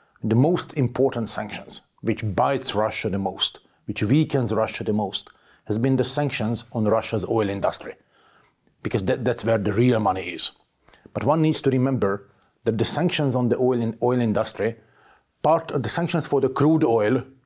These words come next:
came into effect only in December last year, and the sanctions for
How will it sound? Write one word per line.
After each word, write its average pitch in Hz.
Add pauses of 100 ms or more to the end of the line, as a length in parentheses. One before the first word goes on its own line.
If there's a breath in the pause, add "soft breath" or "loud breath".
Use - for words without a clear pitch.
(160)
came 156
into 131
effect -
only 131
in 117
December 135
last 110
year, 104 (400 soft breath)
and 127
the 120
sanctions 160
for 143